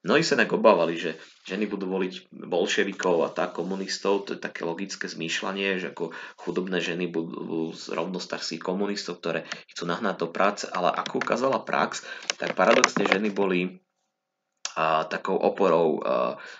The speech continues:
práve tých konzervatívnejších strán, že oni v Čechách napríklad volili republikánov, a, agrárnikov, a,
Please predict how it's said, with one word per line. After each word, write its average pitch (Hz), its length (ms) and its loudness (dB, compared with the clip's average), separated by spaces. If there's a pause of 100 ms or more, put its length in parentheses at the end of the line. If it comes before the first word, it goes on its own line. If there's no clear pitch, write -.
(120)
práve 95 240 2
tých - 160 -10
konzervatívnejších 92 840 -2
strán, 85 340 -2
že 80 160 -4
oni 82 80 -4
v - 160 -6
Čechách 101 240 -2
napríklad 85 400 -4
volili 90 320 0
republikánov, 85 880 -2 (480)
a, 78 320 -2
agrárnikov, 87 880 2 (400)
a, 73 240 -2